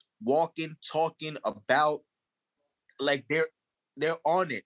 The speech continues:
'Cause, you know, W W E is fucking terrible about w-, booking urban talent and keeping it relative. Like, they'll, like, a team, like, something like Crime Time's an example. Oh,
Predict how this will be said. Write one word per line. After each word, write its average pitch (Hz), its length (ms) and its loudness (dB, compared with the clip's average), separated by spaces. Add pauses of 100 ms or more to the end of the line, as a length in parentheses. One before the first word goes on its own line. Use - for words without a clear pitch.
'Cause, 131 180 -8
you 165 60 -8
know, 180 120 2
W 160 340 -2
W 165 260 -2
E 165 60 -2
is 127 220 -6
fucking 139 400 0
terrible 135 540 2
about 110 320 2 (140)
w-, 120 200 -2 (640)
booking 156 480 0
urban 160 300 2
talent 165 440 0
and 123 140 -8
keeping 151 280 -8
it 127 120 -4
relative. 117 680 -2
Like, 104 220 -2 (320)
they'll, 147 240 0 (260)
like, 123 160 2
a 123 100 2 (160)
team, 170 260 -2
like, 131 180 -2
something 165 260 0
like 143 140 -2 (340)
Crime 170 200 2
Time's 170 300 -2
an 143 80 -4
example. 123 520 -4
Oh, 135 160 -2